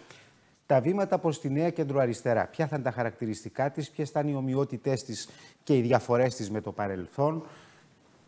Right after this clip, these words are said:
ποιοι θα είναι οι άνθρωποι που θα τη στελεχώσουν και ποια είναι η στρατηγική της για να προσελκύσει τις χιλιάδες των ψηφοφόρων που εγκατέλειψαν το συγκεκριμένο πολιτικό χώρο τα τελευταία χρόνια. Έχω τη χαρά να φιλοξενώ στο στούντιο του,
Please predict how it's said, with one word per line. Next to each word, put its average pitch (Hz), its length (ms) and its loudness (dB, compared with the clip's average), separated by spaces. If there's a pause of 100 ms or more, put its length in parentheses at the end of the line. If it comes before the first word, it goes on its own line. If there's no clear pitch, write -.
(360)
ποιοι 202 100 2
θα 180 180 4
είναι 170 160 4
οι 156 60 4
άνθρωποι 147 320 4
που 131 80 -8
θα 139 120 -4
τη 117 60 -8
στελεχώσουν 156 600 -2
και 175 120 -4
ποια 226 160 0
είναι 226 80 4
η 214 40 -2
στρατηγική 160 600 -2
της 180 160 -4
για 160 120 0
να 156 100 2
προσελκύσει 147 760 -4 (320)
τις 147 160 -2
χιλιάδες 160 460 4
των 143 120 -2
ψηφοφόρων 135 540 0
που 143 80 -4
εγκατέλειψαν 135 560 0
το 120 80 -4
συγκεκριμένο 123 960 -2
πολιτικό 120 440 -4
χώρο 143 200 0
τα 131 120 -4
τελευταία 127 360 -2
χρόνια. 113 300 -2 (520)
Έχω 185 260 4
τη 220 100 -2
χαρά 170 260 4
να 196 100 2
φιλοξενώ 156 440 -2
στο 160 160 -6
στούντιο 147 460 -2
του, 123 440 -4